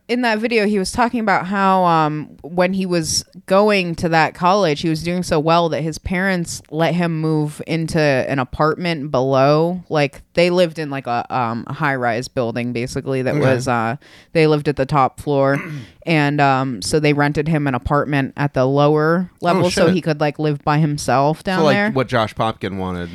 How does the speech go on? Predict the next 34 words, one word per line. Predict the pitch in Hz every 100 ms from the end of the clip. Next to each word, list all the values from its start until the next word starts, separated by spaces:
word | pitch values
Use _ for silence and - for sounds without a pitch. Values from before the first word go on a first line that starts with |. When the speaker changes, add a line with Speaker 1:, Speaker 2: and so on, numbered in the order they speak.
| 92
Speaker 1:
Yeah, | 240 233 185
Speaker 2:
But | -
Speaker 1:
well, | 254
Speaker 2:
<laughs> | - 233
Speaker 1:
yeah, | - 214
basically, | 220 - 175 262 294 226 160
Speaker 2:
Yeah. | 285 -
Speaker 1:
basically. | 208 196 175 156
Speaker 2:
But | 143 117
he | 107
didn't | 110
get | 101 98
the |
grades. | 98 101 95 90
Speaker 1:
Uh, | 202 190 185
yeah, | 196 240 214
except, | 233 - 262 254
uh, | 262 240 226 190
the | 254
really | 285 302 294
funny | 311 294
thing | 285 262
is, | 233 220
is | - 226 208
PewDiePie | 262 269 294
had | 277 269
to | 254
sell, | 262 247
like, | 208
hot | - 185 180
dogs | 160 139 123 147
and | 147 143
stuff, | - 120 123 -
like, | 143 143 -